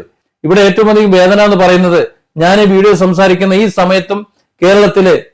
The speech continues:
നമ്മുടെ മലയാളത്തില് പ്രബുദ്ധര് എന്ന് പറയുന്ന, ആ, വിദ്യാഭ്യാസ, വിദ്യാസമ്പന്നരായ ആൾക്കാർ താമസിക്കുന്നു എന്ന് പറയുന്ന, ദൈവത്തിന്റെ സ്വന്തം നാട് എന്ന് പറയുന്ന ഈ നാട്ടിൽ കുട്ടികൾ പീഡിപ്പിക്കപ്പെടുന്നു എന്ന് തന്നെയാണ്. ഏറ്റവും കൂടുതൽ കുട്ടികളെ പീഡിപ്പിക്കുന്ന ഒരു പ്രദേശമായി നമ്മുടെ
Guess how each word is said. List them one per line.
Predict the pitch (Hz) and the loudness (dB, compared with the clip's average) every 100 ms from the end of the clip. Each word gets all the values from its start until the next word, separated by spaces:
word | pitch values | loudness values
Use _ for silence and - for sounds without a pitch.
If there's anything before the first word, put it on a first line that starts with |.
| 156 | -6
നമ്മുടെ | 180 185 | -2 0
മലയാളത്തില് | 175 185 208 202 202 180 147 | 0 2 2 0 0 -2 -2
പ്രബുദ്ധര് | 170 175 180 208 208 | -2 -2 -2 0 0
എന്ന് | 196 185 | -2 -2
പറയുന്ന, | 180 180 185 185 190 - _ - | -2 0 -2 -4 -8 -16 _ -2
ആ, | 165 170 | 0 0
വിദ്യാഭ്യാസ, | 160 160 196 208 202 202 | 0 0 2 0 0 -2
വിദ്യാസമ്പന്നരായ | 175 160 202 202 196 190 185 185 | -2 -2 0 0 0 0 0 0
ആൾക്കാർ | 185 170 160 190 180 | 0 -2 -2 -2 -2
താമസിക്കുന്നു | 170 180 175 190 | -2 -4 -6 -6
എന്ന് | 185 180 | -4 -2
പറയുന്ന, | 180 175 175 185 - _ - | -2 -2 -2 -6 -8 _ -6
ദൈവത്തിന്റെ | 156 196 214 214 185 | 0 0 0 -2 -2
സ്വന്തം | 170 185 226 202 | -4 -2 -2 0
നാട് | 190 190 | 0 0
എന്ന് | 180 | -2
പറയുന്ന | 180 175 180 | 0 0 0
ഈ | 180 226 | -2 -2
നാട്ടിൽ | 220 185 165 113 _ _ _ | 0 -2 -6 -10 _ _ _
കുട്ടികൾ | 175 - 202 202 | -6 -2 -2 -2
പീഡിപ്പിക്കപ്പെടുന്നു | - 180 175 185 185 180 180 | 0 -2 -2 -2 -2 -2 -2
എന്ന് | 190 180 180 | -2 -2 0
തന്നെയാണ്. | 185 185 165 - _ _ _ - | 0 0 -2 -6 _ _ _ -4
ഏറ്റവും | 175 226 208 | -2 0 0
കൂടുതൽ | 202 202 214 | 0 2 0
കുട്ടികളെ | 196 180 180 208 202 | 0 -2 -2 0 0
പീഡിപ്പിക്കുന്ന | 202 190 185 190 196 | 0 -2 -2 -2 0
ഒരു | 190 180 180 | 0 -2 -4
പ്രദേശമായി | 165 202 202 202 196 | -2 -2 -2 -2 -2
നമ്മുടെ | 185 175 185 180 | -2 -2 0 0